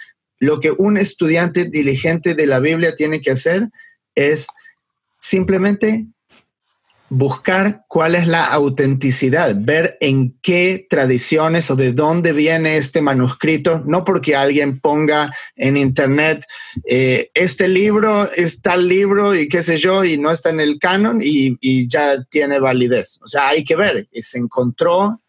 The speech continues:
en, en qué lugar estaba entre los manuscritos de, del Mar Muerto o estaba entre los manuscritos de la iglesia etíope. Eh, entonces, eso es responsabilidad de cada uno buscar.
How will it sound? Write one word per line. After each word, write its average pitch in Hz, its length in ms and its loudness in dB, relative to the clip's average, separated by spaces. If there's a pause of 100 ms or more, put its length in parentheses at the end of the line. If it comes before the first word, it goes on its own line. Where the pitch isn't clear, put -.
(160)
en, 127 460 0
en 127 200 -2
qué 165 200 0
lugar 160 500 2
estaba 147 300 -2
entre 139 180 -2
los 131 160 0
manuscritos 135 760 -2
de, 127 320 0
del 123 220 -2
Mar 139 220 0
Muerto 165 460 0
o 127 100 2
estaba 139 260 -2
entre 127 460 -2 (420)
los 127 260 0
manuscritos 131 680 0
de 123 720 -2
la 120 180 -4
iglesia 135 680 0
etíope. 185 800 0 (440)
Eh, 127 400 2
entonces, 143 500 -2
eso 151 240 0
es 165 140 -2
responsabilidad 139 600 0
de 151 120 -2
cada 151 280 0
uno 190 240 2
buscar. 120 560 -2